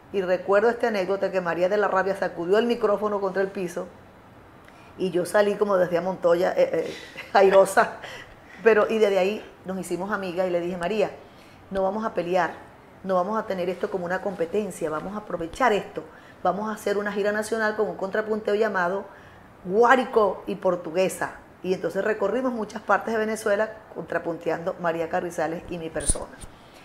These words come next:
Pasa eso, paso al elenco de Hugo Blanco por seis meses, fui invitada, no llegué a grabar con Hugo Blanco, y fue cuando ya Reinaldo me veía en todos esos escenarios,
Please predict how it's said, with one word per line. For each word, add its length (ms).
Pasa 380
eso, 380
paso 480
al 160
elenco 400
de 100
Hugo 240
Blanco 380
por 160
seis 200
meses, 480
fui 100
invitada, 680
no 260
llegué 280
a 40
grabar 400
con 140
Hugo 200
Blanco, 440
y 120
fue 220
cuando 260
ya 180
Reinaldo 480
me 120
veía 500
en 160
todos 220
esos 220
escenarios, 640